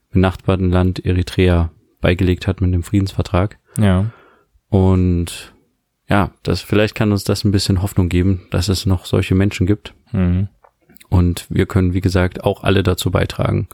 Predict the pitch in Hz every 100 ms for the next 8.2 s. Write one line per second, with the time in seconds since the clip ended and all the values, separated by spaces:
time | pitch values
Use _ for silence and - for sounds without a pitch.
0 | - - - - - _ _ - 92 87
1 | 87 - 95 - - 92 90 - - -
2 | 92 90 104 92 - - _ _ _ _
3 | 92 87 85 82 80 _ _ 92 92 92
4 | - 85 85 - - _ _ - 90 90
5 | 95 90 90 90 - _ _ - - 95
6 | 95 - 107 98 90 90 87 95 92 -
7 | 85 85 - - - - - - 110 98
8 | 90